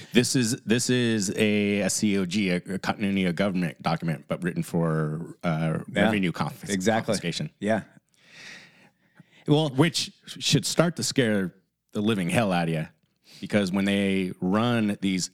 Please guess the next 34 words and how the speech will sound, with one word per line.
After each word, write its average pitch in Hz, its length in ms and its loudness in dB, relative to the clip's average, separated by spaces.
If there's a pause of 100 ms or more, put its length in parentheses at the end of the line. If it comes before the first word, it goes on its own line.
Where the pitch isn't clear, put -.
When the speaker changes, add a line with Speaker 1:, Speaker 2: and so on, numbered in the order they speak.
(120)
Speaker 1:
tabletop, 90 760 0
hypothetical 110 680 0
tabletop 87 680 -2
exercises, 87 760 0
Event 82 340 -2 (200)
two 95 160 0
oh 80 80 0
one, 82 380 -2 (360)
Dark 82 240 0
Winter, 87 340 0 (180)
Crimson 90 300 -2
Contagion, 101 680 0 (260)
Continuity 87 480 -2
of 80 60 -4
Government, 104 440 0 (160)
Project 82 300 0
for 92 80 0
a 85 40 0
New 85 120 2
American 82 280 -2
Century, 101 460 0 (720)
it 110 120 0
always 123 380 2
seems 117 260 0
like, 104 200 0
well, 147 140 2
we 143 100 0
ran 139 200 2
this 123 140 0
simulation, 110 640 0 (260)
and 113 120 0
then 110 140 2
that 104 220 -2 (180)
simulation 98 800 0